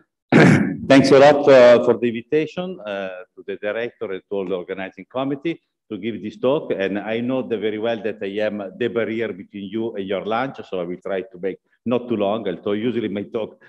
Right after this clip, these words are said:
are never too short. And I want to thanks again, uh, Frascati for organizing this and I N F N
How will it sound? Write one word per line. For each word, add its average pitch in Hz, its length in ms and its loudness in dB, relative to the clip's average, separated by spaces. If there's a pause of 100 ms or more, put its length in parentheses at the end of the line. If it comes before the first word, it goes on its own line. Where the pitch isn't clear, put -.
are 104 80 -6
never 131 300 0
too 143 140 -6
short. 120 500 -4 (480)
And 98 200 -8
I 110 80 -2
want 123 220 -2
to 117 120 -6
thanks 117 260 -4
again, 107 380 -4
uh, 104 140 -8
Frascati 127 600 -6
for 110 140 -6
organizing 98 560 -6
this 127 280 -8
and 95 140 -6
I 104 100 -6
N 110 160 -6
F 110 140 -10
N 120 320 -6